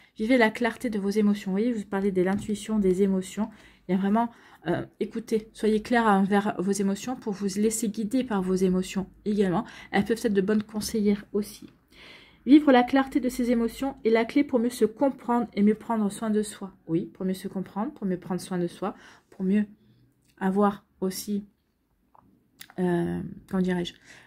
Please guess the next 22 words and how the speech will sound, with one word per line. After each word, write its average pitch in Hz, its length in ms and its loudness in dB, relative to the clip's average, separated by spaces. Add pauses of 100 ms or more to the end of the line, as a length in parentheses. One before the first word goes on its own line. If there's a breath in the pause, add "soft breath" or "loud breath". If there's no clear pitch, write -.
(140 loud breath)
euh, 170 360 2 (1900)
pour 196 240 2 (160)
mieux, 220 300 2 (420)
euh, 170 300 2 (480)
prendre 208 240 0
conscience 226 440 -4
de 196 60 2
sa 185 300 -2
valeur 175 440 0
également. 185 380 -12 (960 loud breath)
Prenez 277 240 6
le 269 140 4
temps 311 140 2
de 247 100 4
ressentir 247 560 0
vos 208 120 -2
émotions 220 680 -2 (140)
et 214 80 2
d'en 220 140 0
comprendre 226 520 2
la 175 140 2
source. - 520 -2